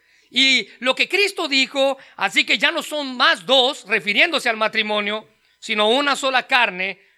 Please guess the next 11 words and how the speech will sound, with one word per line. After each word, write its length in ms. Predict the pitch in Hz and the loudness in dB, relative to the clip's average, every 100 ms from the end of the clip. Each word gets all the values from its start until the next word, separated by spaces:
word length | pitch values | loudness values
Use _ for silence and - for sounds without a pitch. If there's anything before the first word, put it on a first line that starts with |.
| - | -10
Por 200 | 190 180 | -8 0
tanto, 580 | 269 262 202 208 208 - _ | 0 0 -2 -6 -8 -12 _
lo 180 | 196 208 | -8 -4
que 140 | 214 | 0
Dios 260 | 208 240 240 | 2 2 0
juntó, 720 | 233 208 220 185 180 170 _ _ | -4 -4 -2 -2 -2 -8 _ _
no 600 | 165 202 214 214 202 _ | -8 -2 0 0 -2 _
lo 160 | - 175 | -10 -8
separe 720 | 180 165 180 170 165 151 _ | -6 -4 0 0 0 -6 _
el 200 | - 156 | -10 -4
hombre". 400 | 170 160 143 - | -4 -4 -10 -16